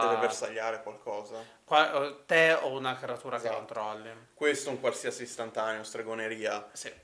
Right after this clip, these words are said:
Speaker 1: Sì, il costo che deve pagare non è, è abbastanza
Speaker 2: Eh,
Speaker 1: irrisorio,
Speaker 2: però
Speaker 1: però
Speaker 2: non è
Speaker 1: si sen-,
Speaker 2: male.
Speaker 1: però si sente quell'uno
Speaker 2: Sì.
Speaker 1: pagato in
Speaker 2: Anche
Speaker 1: più.
Speaker 2: perché ti costringono a giocare off curve in questa
Speaker 1: Esatto.
Speaker 2: maniera.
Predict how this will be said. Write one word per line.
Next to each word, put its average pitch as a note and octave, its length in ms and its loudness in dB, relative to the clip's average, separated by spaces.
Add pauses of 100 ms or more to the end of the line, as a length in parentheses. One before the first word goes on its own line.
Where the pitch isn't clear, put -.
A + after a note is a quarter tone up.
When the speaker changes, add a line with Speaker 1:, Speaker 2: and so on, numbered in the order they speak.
(140)
Speaker 1:
Sì, C3+ 300 -6
il A2 200 -6
costo C3+ 500 0
che C#3 120 -6
deve B2 240 2
pagare A#2+ 680 2
non A2+ 180 -12
è, A2 800 -10 (560)
è B2 100 0
abbastanza A#2+ 760 2
Speaker 2:
Eh, - 60 -2
Speaker 1:
irrisorio, B3+ 260 8
Speaker 2:
però E4 120 8
Speaker 1:
però B3 140 8
Speaker 2:
non - 80 6
è E3 60 4
Speaker 1:
si C#3 40 2
sen-, C3 140 4
Speaker 2:
male. A#2+ 160 0
Speaker 1:
però B2 100 4
si B2 140 -6
sente A#2+ 420 -4
quell'uno A2+ 540 -10
Speaker 2:
Sì. B2 180 -4
Speaker 1:
pagato A2+ 360 -4
in A2+ 100 -12
Speaker 2:
Anche F#3+ 180 4
Speaker 1:
più. - 80 2
Speaker 2:
perché D#3 140 0
ti D#3+ 80 -8
costringono D#3 580 0
a D3 60 0
giocare C#3+ 320 0
off - 140 -6
curve A#2+ 480 -6
in A#2+ 80 -8
questa A#2 160 -8
Speaker 1:
Esatto. A2+ 180 2
Speaker 2:
maniera. A#2+ 560 -2